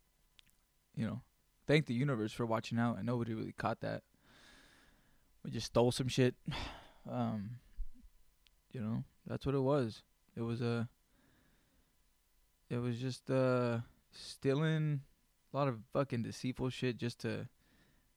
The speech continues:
just to get fucking high, you know, and then you'd be living on top of the world. Long fucking,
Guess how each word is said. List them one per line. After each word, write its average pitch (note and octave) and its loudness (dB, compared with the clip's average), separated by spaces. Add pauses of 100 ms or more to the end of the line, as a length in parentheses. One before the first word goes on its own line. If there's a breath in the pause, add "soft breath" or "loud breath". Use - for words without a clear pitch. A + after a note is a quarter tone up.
(100)
just A#2 -6
to C3 -4
get B2+ -2
fucking C3+ -2
high, A2+ 0 (220)
you A2 -8
know, A2+ -2
and B2 -4
then A#2 -2
you'd A#2+ -6
be B2+ 4
living B2 4
on B2 2
top A#2+ 2
of A2 0
the G#2 2
world. A2+ 4 (4000 loud breath)
Long C#3+ 2
fucking, B2 -2